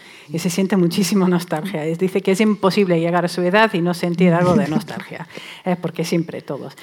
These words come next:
Pero claro, también tiene una buena memoria. Se recuerda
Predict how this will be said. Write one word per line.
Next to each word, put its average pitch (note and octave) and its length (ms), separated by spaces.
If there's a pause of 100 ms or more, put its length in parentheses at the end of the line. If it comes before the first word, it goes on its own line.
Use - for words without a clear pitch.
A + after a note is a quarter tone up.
(380)
Pero F3+ 180
claro, F3+ 240
también F#3 360
tiene G3 200
una G3 200
buena E3 320
memoria. E3 580 (280)
Se F#3 160
recuerda A3+ 720